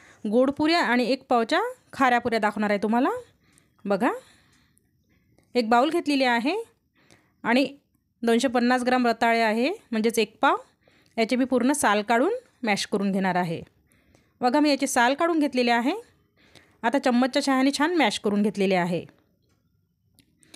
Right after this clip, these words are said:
यामध्ये मी गव्हाचं पीठ टाकणार आहे, म्हणजेच कणिक,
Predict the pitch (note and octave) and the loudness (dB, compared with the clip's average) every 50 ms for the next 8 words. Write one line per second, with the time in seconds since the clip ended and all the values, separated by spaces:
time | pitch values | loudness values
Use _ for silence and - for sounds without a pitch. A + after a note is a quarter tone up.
0 | - - _ _ - C4 C4+ C#4 E4+ D4 F4+ F4 F#4 D4 C#4+ B3+ A#3+ A#3+ B3 D#4 | -20 -20 _ _ 0 2 2 2 2 0 -2 -2 -2 0 0 0 0 0 -2 -2
1 | D4 D#4+ D4+ - - C4+ C4 B3+ B3 A#3+ A#3+ A3+ A3+ C4+ F#4 A#4 A#4+ - - A3+ | -2 -4 -4 -2 -2 -2 0 0 0 0 0 0 0 0 -2 -4 -6 -10 -10 -6
2 | G#3 G#3+ A3 - - - A3 A3 B3+ F#4 G4+ - | -4 -4 -4 -4 -2 -2 0 2 2 0 -2 -4